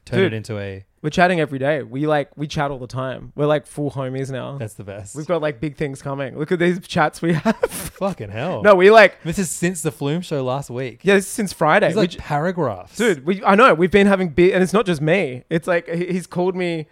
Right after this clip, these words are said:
Speaker 2: a lot of times. Wait. Uh, oh, no.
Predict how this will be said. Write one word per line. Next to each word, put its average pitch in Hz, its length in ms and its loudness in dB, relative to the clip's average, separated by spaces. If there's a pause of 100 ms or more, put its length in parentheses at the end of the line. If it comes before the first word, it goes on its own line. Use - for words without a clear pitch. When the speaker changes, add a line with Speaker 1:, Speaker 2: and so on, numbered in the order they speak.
(300)
Speaker 2:
a 156 80 0
lot 165 200 2
of 156 80 -2
times. 147 420 -6
Wait. 143 240 -6 (640)
Uh, 139 800 -2 (1600)
oh, 156 80 0
no. 127 220 -6